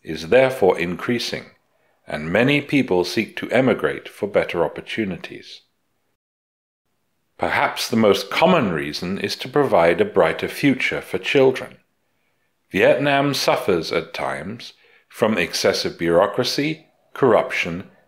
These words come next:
and authoritarianism. The education and health systems are also outdated,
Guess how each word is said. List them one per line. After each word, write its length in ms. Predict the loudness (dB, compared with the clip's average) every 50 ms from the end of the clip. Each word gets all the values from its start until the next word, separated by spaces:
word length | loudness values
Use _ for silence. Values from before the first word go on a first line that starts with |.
| _ _ -2
and 160 | -2 2 4
authoritarianism. 1300 | 2 2 2 2 4 4 4 4 2 0 0 0 2 4 4 4 4 2 -2 -6 -10 -12 -14 -16 -16 -18 _ _ _ _ _ _ _ _ _ _ _ 0
The 140 | 2 4
education 720 | 4 4 4 2 0 0 0 0 0 2 0 0 -2 -2 -2
and 140 | -2 -2 0
health 260 | 2 2 2 2 0
systems 600 | 0 -2 -2 -2 -2 -2 -4 -4 -4 -2 2 2
are 120 | 4 4
also 400 | 6 4 4 4 2 2 2 4
outdated, 760 | 4 4 2 2 2 2 2 2 0 -2 -6 -12 -14 -14 -16